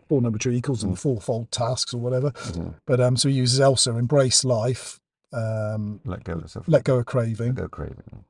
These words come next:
Speaker 1: um, see its cessation, and act.
Speaker 2: Mm.
Speaker 1: So it's a bit, it's quite, it's a bit more
Speaker 2: More
Speaker 1: upbeat,
Speaker 2: nuanced.
Speaker 1: but it doesn't necessarily
Speaker 2: Yeah.
Speaker 1: explain it, I don't think, as well as the
Speaker 2: Mm-hmm.
Speaker 1: standard. And the standard Buddhist approach that Thich Nhat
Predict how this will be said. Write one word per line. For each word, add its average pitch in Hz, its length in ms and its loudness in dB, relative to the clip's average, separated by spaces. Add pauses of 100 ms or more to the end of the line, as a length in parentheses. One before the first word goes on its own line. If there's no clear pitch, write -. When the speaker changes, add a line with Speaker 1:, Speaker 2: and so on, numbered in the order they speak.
(160)
Speaker 1:
um, 113 560 -2
see 135 260 4
its - 180 -4
cessation, 113 800 -2 (300)
and 110 200 -4 (120)
act. - 480 -6 (200)
Speaker 2:
Mm. 85 280 -10
Speaker 1:
So - 160 -2
it's 113 140 0
a 139 40 -2
bit, - 140 -6
it's 165 120 0
quite, 170 320 10
it's 143 120 2
a 147 40 6
bit 175 120 8
more 147 200 8
Speaker 2:
More 131 80 4
Speaker 1:
upbeat, 95 360 -2
Speaker 2:
nuanced. 92 340 0
Speaker 1:
but 139 100 2
it 131 60 0
doesn't 143 260 4
necessarily 135 320 4
Speaker 2:
Yeah. 131 40 -2
Speaker 1:
explain 131 560 2
it, 135 160 2
I 147 60 -2
don't 131 200 0
think, 147 200 2
as 123 140 2
well 123 380 6
as 120 300 -2 (160)
the 127 60 -2
Speaker 2:
Mm-hmm. 101 60 0
Speaker 1:
standard. 113 520 0 (480)
And 147 80 4
the 139 40 4
standard 131 440 8
Buddhist 127 440 2 (320)
approach 123 520 -2
that 107 100 -10
Thich 127 160 -4
Nhat 113 160 -8